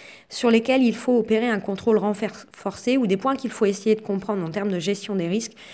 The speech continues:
pour comprendre vers quel état nous pourrions tendre dans notre futur. Je rappelle, personne ne peut prétendre connaître l'avenir et donc anticiper l'état final. En données d'entrée, quel est l'état initial et l'état des lieux de nos syté-, systèmes ? Aujourd'hui, on a une perte de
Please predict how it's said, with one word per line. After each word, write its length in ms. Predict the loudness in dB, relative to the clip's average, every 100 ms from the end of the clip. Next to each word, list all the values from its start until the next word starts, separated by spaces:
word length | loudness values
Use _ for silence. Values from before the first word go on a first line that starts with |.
| -20 -8
pour 160 | -4 -2
comprendre 440 | 0 0 0 0
vers 220 | 0 -4
quel 260 | -2 2 4
état 340 | 4 2 0
nous 240 | 0 0 0
pourrions 400 | 0 -2 -2 -2
tendre 440 | -4 -2 0 -2
dans 140 | -2 -2
notre 280 | -4 -6
futur. 560 | -10 -8 -10 -8 -8 -10 -12 _ _ _ -20 -20 -20 -20 _ _ _ _
Je 140 | 0 2
rappelle, 480 | 4 4 4 2 2
personne 340 | -2 0 2
ne 60 | 2
peut 160 | 0
prétendre 480 | -4 -4 -2 -2 -2
connaître 340 | -2 -2 -2
l'avenir 360 | -2 -2 -2 -2
et 40 | -2
donc 240 | -4 -4
anticiper 480 | -8 -10 -16 -2 0
l'état 260 | 0 -2 -6
final. 460 | -4 -4 -4 -8 -2
En 100 | 0
données 360 | 2 4 4 4
d'entrée, 360 | 2 0 -4
quel 220 | -2 0
est 80 | 4
l'état 260 | 4 2 0
initial 480 | 0 0 -2 -2 0
et 60 | 0
l'état 260 | 0 -2
des 120 | -2 0
lieux 160 | 0
de 80 | 0
nos 140 | -2
syté-, 380 | -6 -10 -12 -14 -14
systèmes ? 520 | -12 -10 -8 -8 -10 -12 -20 -20 -20 2
Aujourd'hui, 400 | 4 6 4 4
on 100 | 4
a 60 |
une 160 | 4 2
perte 300 | 0 -2 0
de 220 | -2 -2